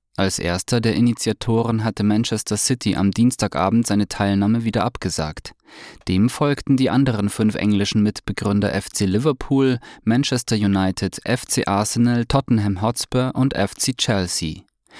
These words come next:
In Spanien sollen laut Medienberichten der F C Barcelona und Atletico Madrid diesen Schritt gehen wollen. In Italien überlegt offenbar Inter Mailand, ebenfalls aus dem Projekt auszusteigen.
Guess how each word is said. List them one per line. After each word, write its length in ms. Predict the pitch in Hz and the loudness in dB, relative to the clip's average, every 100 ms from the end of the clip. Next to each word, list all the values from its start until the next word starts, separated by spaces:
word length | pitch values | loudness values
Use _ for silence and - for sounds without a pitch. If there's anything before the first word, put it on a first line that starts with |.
| - | -10
In 180 | - 90 | -2 -2
Spanien 640 | - 101 110 151 135 123 | 0 0 2 4 4 4
sollen 300 | 117 117 117 | 2 2 2
laut 240 | 110 107 113 | 2 2 2
Medienberichten 840 | 110 120 113 107 104 110 - 107 | 0 2 2 2 0 -2 -2 -2
der 180 | 95 69 | 0 0
F 160 | 101 - | -2 -4
C 120 | 107 | -4
Barcelona 720 | 98 95 - 98 104 117 113 | 0 0 0 0 2 4 2
und 280 | 104 104 107 | 0 -2 -2
Atletico 640 | - - 113 123 113 - | -4 -2 -2 -2 -4 0
Madrid 560 | 110 104 - 123 - - | 0 0 -2 -4 -4 -6
diesen 220 | 95 95 | -2 -2
Schritt 320 | - 95 - | -2 -4 -4
gehen 320 | - 101 95 92 | 0 2 2 0
wollen. 400 | 92 87 82 - _ - - - - | 0 -2 -6 -12 _ -20 -18 -18 -6
In 160 | 101 98 | 0 2
Italien 680 | 95 - 98 92 92 127 156 | 2 0 0 2 2 2 2
überlegt 420 | 123 117 120 - | 2 2 0 -2
offenbar 360 | 110 127 120 | -2 0 2
Inter 240 | 110 113 120 | 0 0 2
Mailand, 600 | 120 113 95 85 80 - | 2 2 0 -2 -4 -4
ebenfalls 600 | 101 101 95 95 95 - | -2 0 0 0 0 -2
aus 160 | 95 - | -6 -2
dem 160 | 104 | -2
Projekt 480 | - 101 95 95 - | 0 0 0 -2 -4
auszusteigen. 840 | 123 120 - 101 - 92 92 92 | -2 -2 -2 -4 -2 0 0 -2